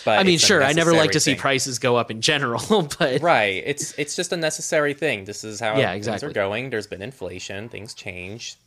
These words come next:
Speaker 1: you know, um, Tutanota has to evolve, and I don't think that what they're doing is done for the purpose of just making money. They, otherwise, they would do something crazy. Like,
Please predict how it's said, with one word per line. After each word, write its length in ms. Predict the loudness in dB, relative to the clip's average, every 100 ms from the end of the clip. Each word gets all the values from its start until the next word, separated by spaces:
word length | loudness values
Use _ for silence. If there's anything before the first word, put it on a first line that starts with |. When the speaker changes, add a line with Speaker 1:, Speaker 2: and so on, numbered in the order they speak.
| -18
Speaker 1:
you 80 | -14
know, 320 | -10 -10 -12 _ _ _
um, 320 | -10 -10 -10 -14
Tutanota 500 | -12 -10 -6 -6 -6
has 220 | -8 -12
to 240 | -14 -14 -12
evolve, 540 | -8 -6 -4 -4 -4 -6
and 220 | -6 -4
I 100 | -2
don't 160 | -2 -4
think 160 | -4
that 120 | -4 -4
what 180 | -4
they're 100 | -4
doing 360 | -4 -2 -2 -4
is 120 | -8
done 220 | -6 -8
for 120 | -6 -10
the 100 | -12
purpose 420 | -10 -10 -10 -12
of 80 | -16
just 160 | -14
making 320 | -12 -12 -14
money. 360 | -16 -18 -18 -14
They, 100 | -10
otherwise, 420 | -4 -2 -2 -4 -6
they 120 | -12
would 140 | -12
do 100 | -14
something 280 | -14 -14 -16
crazy. 460 | -8 -8 -8 -10 -10
Like, 220 | -12